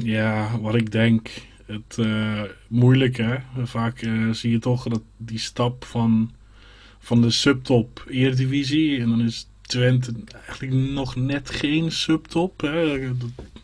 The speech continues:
toch na al die jaren van ellende daar hebben, doen ze dit seizoen natuurlijk uitstekend naar hun mogelijkheden.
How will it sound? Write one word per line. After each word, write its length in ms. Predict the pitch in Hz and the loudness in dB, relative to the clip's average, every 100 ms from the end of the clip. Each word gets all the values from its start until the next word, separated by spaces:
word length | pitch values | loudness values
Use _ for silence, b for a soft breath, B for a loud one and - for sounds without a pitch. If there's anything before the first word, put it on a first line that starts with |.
| 123 123 | -12 -8
toch 200 | 127 135 | -6 -4
na 80 | |
al 180 | 127 127 | 0 2
die 100 | 127 | 4
jaren 640 | 123 123 123 120 120 123 - B B B B B | 4 4 4 2 2 0 -4 B B B B B
van 180 | - 123 | -4 4
ellende 400 | 120 123 131 135 | 6 8 8 6
daar 260 | 131 131 131 | 4 6 6
hebben, 260 | 123 120 | 4 2
doen 140 | 120 127 | 2 0
ze 100 | - | 0
dit 240 | - 131 127 | -2 -2 0
seizoen 240 | 123 123 | 2 4
natuurlijk 420 | 123 123 123 113 - - - | 4 4 2 0 -10 -20 -6
uitstekend 800 | 127 123 - 131 127 151 131 - | -4 -2 0 2 2 0 0 -6
naar 160 | 131 | -4
hun 120 | 139 139 | -2 -2
mogelijkheden. 800 | 143 139 143 131 143 143 151 | -4 -4 -6 -2 0 0 -2